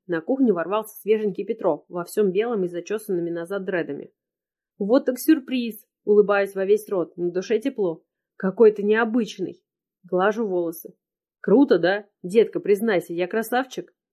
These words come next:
Жмёт руки с Бадри. Да уж, не могу оправиться от шока. Ярослав! Матвей кидается ему на шею. "А ты вырос, парень!" — подхватывает его и кружит.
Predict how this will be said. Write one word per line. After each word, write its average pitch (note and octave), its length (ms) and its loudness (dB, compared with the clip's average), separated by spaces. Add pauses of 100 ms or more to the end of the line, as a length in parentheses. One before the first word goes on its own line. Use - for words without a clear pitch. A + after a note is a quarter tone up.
(200)
Жмёт A#3 280 4
руки A#3 220 -6
с G3+ 80 -10
Бадри. F3 460 -2 (260)
Да A3 320 4
уж, G3 300 -4
не G3+ 100 4
могу A#3 240 4
оправиться G3 480 0
от G3 100 -8
шока. - 340 -6 (840)
Ярослав! B3 640 2 (380)
Матвей F#3 380 -4
кидается G3+ 500 -2
ему F#3+ 140 -2
на G3+ 140 -2
шею. F#3+ 420 -6 (920)
"А F#3+ 180 2
ты G#3 180 4
вырос, B3 360 2
парень!" — A3+ 420 0
подхватывает F3+ 760 -6
его G3+ 220 -2
и A#3 60 2
кружит. G3 480 -6